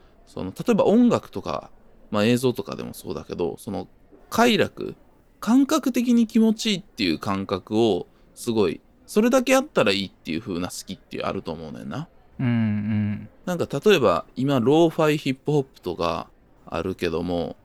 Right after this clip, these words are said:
Speaker 2: うん。
Speaker 1: ああいうナインティーズのヒップホップみたいなトラック、あの、サンプリングの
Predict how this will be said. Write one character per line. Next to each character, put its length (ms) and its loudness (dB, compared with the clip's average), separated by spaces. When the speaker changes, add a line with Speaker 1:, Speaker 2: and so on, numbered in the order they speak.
Speaker 2:
う 60 -2
ん。 220 0
Speaker 1:
あ 80 -4
あ 60 0
い 100 2
う 120 -2
ナ 180 0
イ 40 2
ン 60 0
テ 100 0
ィ 40 2
ー 20 0
ズ 80 -2
の 100 0
ヒ 120 -6
ッ 20 -6
プ 140 -4
ホ 60 0
ッ 40 -12
プ 120 -10
み 120 -4
た 100 -2
い 80 -6
な 80 -12
ト 100 -8
ラ 80 -6
ッ 40 -10
ク、 280 -12
あ 120 -10
の、 80 -10
サ 180 -4
ン 60 -2
プ 100 -2
リ 120 -2
ン 60 -6
グ 80 -4
の 200 -4